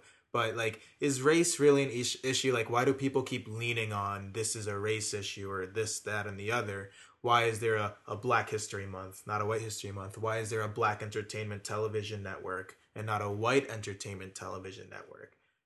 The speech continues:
And, like, all of these conversations stem from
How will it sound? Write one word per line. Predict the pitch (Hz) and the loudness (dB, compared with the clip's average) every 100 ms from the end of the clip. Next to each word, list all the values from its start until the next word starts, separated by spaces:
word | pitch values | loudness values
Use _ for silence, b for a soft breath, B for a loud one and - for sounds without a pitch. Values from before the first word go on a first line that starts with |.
| _ - | _ -4
And, | 110 110 | -2 0
like, | 110 107 - _ _ | 0 0 -4 _ _
all | 123 127 131 | 4 6 6
of | 123 | 4
these | 131 127 123 - | 2 2 0 -2
conversations | - 131 120 113 110 - 180 175 123 113 110 | -2 0 2 2 0 4 6 6 2 -2 -2
stem | - - 127 123 131 | -2 0 0 0 -2
from | 120 - 110 107 104 107 | -6 -2 0 0 -2 -8